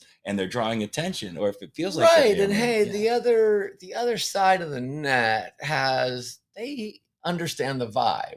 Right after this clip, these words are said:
Speaker 2: right? So they
Speaker 1: Right.
Speaker 2: don't want, it's like, "Wait a minute, this kid scored against us," <laughs> you
Speaker 1: Right.
Speaker 2: know? It's like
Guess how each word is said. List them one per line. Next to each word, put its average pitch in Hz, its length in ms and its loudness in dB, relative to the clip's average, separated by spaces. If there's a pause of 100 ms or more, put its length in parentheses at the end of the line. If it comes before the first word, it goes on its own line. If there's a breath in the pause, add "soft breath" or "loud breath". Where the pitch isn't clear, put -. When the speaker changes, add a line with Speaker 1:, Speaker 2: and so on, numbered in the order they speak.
Speaker 2:
right? 95 340 0
So 110 460 -6 (100)
they 160 120 -6
Speaker 1:
Right. 214 100 0
Speaker 2:
don't 117 240 -4
want, 151 400 -2
it's - 100 -16
like, 120 220 -10
"Wait 123 240 -6
a 113 40 -2
minute, 101 260 -6 (140)
this 165 200 -4
kid 196 260 0
scored 180 320 0
against 170 420 4
us," 156 320 8
<laughs> 180 160 2
you 220 80 6
Speaker 1:
Right. 190 140 2
Speaker 2:
know? 190 220 0 (180)
It's 165 220 -4
like 147 260 0